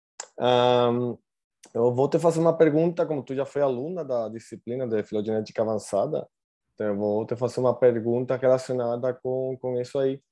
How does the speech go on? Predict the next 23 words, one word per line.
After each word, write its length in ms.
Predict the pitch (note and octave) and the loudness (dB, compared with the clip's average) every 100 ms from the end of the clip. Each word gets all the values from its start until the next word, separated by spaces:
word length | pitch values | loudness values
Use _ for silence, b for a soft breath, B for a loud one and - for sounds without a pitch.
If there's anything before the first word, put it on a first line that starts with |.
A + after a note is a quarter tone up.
| _ _ _ _ A#2 | _ _ _ _ -4
Ah, 440 | A#2+ A#2+ A#2+ A2 _ | 0 2 2 -2 _
se 220 | - B2+ | -4 4
eu 220 | C3 D3+ | 6 6
entendi 440 | F3+ F3 E3 D3+ C3+ | 4 2 2 2 4
bem, 400 | A#2+ C3+ G3 G3 | 6 6 2 -4
tu 120 | A#2+ | -4
me 120 | B2 | -2
corrija 440 | B2 G#2+ A#2+ C3+ | -2 -4 -4 -4
se 120 | B2 A#2 | -4 -8
eu 20 | |
estou 220 | - G#2+ | -4 -6
errado, 340 | F#2+ G#2 C#3 | 0 0 0
por 100 | B2+ | -4
favor. 480 | - G2 F#2 G#2+ A3 - _ _ - | -10 -8 0 0 0 -6 _ _ -6
Ah, 500 | A2 A2 A2 A2+ A2 - | -2 -2 -2 -2 -4 -6
tu 120 | C3 | -6
falou 400 | - C3+ B2+ C#3 | 2 4 6 4
que 100 | D3+ | 0
querias, 840 | - C#3+ C3+ C3+ C3+ C3+ - - _ - | 0 0 2 2 2 2 -4 -20 _ -6
eh, 380 | A#2 A#2+ A#2 - _ _ _ _ b b b b - | -2 0 0 -4 _ _ _ _ b b b b -6
usar 540 | C3 - C3+ A#2+ C3+ | -6 -2 2 4 4
os 140 | C#3 | 0
programas 680 | - C3 B2 C3 C#3+ C3 C3 | -2 0 2 2 2 -2 -4